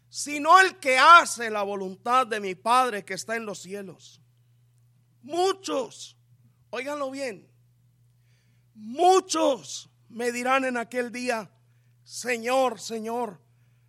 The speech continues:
¿no profetizamos en tu nombre? Y en tu nombre echamos fuera demonios, y en tu nombre hicimos muchos milagros".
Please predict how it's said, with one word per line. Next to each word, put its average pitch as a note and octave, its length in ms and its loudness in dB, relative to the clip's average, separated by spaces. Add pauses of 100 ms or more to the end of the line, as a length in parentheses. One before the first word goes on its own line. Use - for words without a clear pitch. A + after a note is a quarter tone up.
(140)
¿no D#4+ 300 0
profetizamos A#3+ 960 2
en A3 160 -8
tu G#3+ 120 -10
nombre? G#3+ 480 -10 (240)
Y B3 160 -8
en D4+ 160 -4
tu D#4 140 -6
nombre F4 320 4
echamos C4+ 460 -2
fuera A3+ 320 -8
demonios, A3 640 -10 (160)
y A#3 160 -10
en C#4+ 180 -6
tu C#4+ 140 -10
nombre D#4+ 320 -2
hicimos D4 560 -8
muchos F4 1040 -6
milagros". B3+ 920 -12